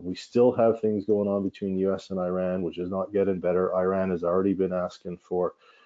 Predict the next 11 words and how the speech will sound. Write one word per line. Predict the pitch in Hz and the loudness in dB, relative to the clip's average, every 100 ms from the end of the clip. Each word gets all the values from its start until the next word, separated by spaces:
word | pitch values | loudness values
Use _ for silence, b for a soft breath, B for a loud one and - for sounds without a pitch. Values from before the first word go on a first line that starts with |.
| b | b
the | 85 | -10
sanctions | - 98 92 - 92 - | -4 -2 -2 -2 -4 -6
to | - | -2
be | 90 | 0
lifted | 98 - 113 98 | 0 0 -4 -4
to | 87 | -4
help | 92 - | -4 -6
them | 87 | -10
recover | 78 - 104 107 | -10 0 2 2
from | - 104 | 0 -2
this. | 104 104 - - | 2 0 -2 -14